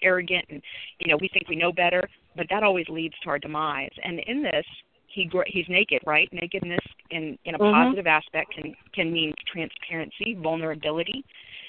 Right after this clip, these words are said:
Speaker 1: Um, nakedness in a negative aspect can say, you know, "I'm showing my nakedness. I'm,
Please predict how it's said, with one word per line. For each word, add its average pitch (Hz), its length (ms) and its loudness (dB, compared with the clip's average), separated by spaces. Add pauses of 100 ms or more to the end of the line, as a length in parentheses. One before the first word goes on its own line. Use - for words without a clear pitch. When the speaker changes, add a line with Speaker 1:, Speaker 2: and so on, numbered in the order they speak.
(240)
Speaker 1:
Um, 170 400 4
nakedness 185 480 2
in 160 80 -8
a 151 40 -6
negative 165 420 -4 (180)
aspect 156 460 0 (100)
can 165 140 -8 (100)
say, 156 320 4 (380)
you 180 80 -4
know, 160 260 6
"I'm 160 300 0 (120)
showing 175 220 0
my 151 100 -4
nakedness. 165 480 0 (280)
I'm, 165 280 0